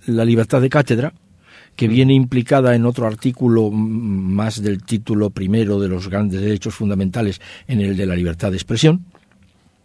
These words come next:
Speaker 1: Luego está el, el tema de que el Estado sea garante del derecho de todos.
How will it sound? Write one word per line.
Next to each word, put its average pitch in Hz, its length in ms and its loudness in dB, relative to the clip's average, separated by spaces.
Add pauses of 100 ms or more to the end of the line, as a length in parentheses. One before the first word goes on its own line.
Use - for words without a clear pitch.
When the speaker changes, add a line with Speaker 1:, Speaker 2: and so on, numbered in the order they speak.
(680)
Speaker 1:
Luego 147 360 6
está 151 480 0
el, 123 440 2 (360)
el 120 200 -2
tema 151 280 4
de 120 160 0
que 120 220 2
el 113 100 2
Estado 147 400 2
sea 151 240 2
garante 127 520 4
del 110 200 2
derecho 123 400 0
de 113 80 0
todos. 127 560 -2